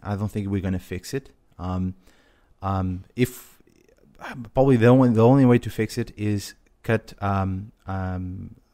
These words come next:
or have proper, uh, uh, cost centers.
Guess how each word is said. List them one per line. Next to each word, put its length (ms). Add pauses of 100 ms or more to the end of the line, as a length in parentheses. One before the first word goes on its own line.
(120)
or 220
have 340
proper, 460
uh, 280 (340)
uh, 220 (280)
cost 300
centers. 420